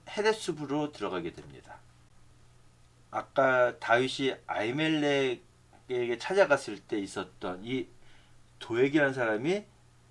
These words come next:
사울에게 이야기합니다. "제가 다윗을 봤습니다. 그는 아히멜렉을 찾아온 적이 있고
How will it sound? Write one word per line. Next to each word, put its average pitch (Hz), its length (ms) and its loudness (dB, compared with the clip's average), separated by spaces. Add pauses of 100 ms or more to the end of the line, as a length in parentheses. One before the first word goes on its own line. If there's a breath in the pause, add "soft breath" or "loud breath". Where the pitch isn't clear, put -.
(220)
사울에게 160 560 2
이야기합니다. 101 800 -2 (1200)
"제가 170 440 2 (260 loud breath)
다윗을 190 420 2
봤습니다. 101 600 -4 (340)
그는 147 420 -2 (440 soft breath)
아히멜렉을 165 1000 4
찾아온 170 340 2
적이 110 220 -2
있고 175 440 0